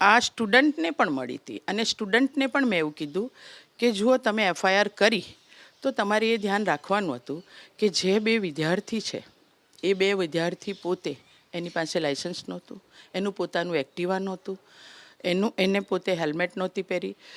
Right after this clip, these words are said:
તો આ કંઈક ઊંધું કરવા જતાં એ છોકરાઓ પણ ડૉક્ટર ભણે છે, મારા વડોદરામાં રહે છે. એટલે હું એકલા કુશનું ધ્યાન રાખવા નહોતી ગઈ, હું આ બંને મારા સ્ટુડન્ટ દીકરાઓ છે એમનું પણ ધ્યાન રાખવા ગઈ હતી.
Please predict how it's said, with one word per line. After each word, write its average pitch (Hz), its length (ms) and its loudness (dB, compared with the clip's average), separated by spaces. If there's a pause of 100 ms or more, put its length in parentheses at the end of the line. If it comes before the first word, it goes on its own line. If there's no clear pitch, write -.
(240)
તો 285 200 2 (140)
આ 247 300 8 (640)
કંઈક 285 280 4
ઊંધું 220 340 6
કરવા 277 300 8
જતાં 285 380 6 (100)
એ 285 120 8
છોકરાઓ 277 540 8
પણ 311 220 2
ડૉક્ટર 254 320 6
ભણે 208 340 0
છે, 262 120 -2
મારા 233 220 4
વડોદરામાં 175 580 0
રહે 139 100 -10
છે. - 180 -14 (560)
એટલે 269 240 4
હું 285 200 8
એકલા 294 320 8
કુશનું 294 640 2
ધ્યાન 302 240 8
રાખવા 311 240 6
નહોતી 320 260 2
ગઈ, 180 180 2
હું 269 460 0
આ 247 120 8
બંને 220 360 2
મારા 262 280 6
સ્ટુડન્ટ 240 420 0
દીકરાઓ 226 380 2
છે 254 320 -2 (360)
એમનું 247 280 4
પણ 247 160 2
ધ્યાન 170 220 -4
રાખવા 151 320 -6
ગઈ 139 160 -10
હતી. - 240 -16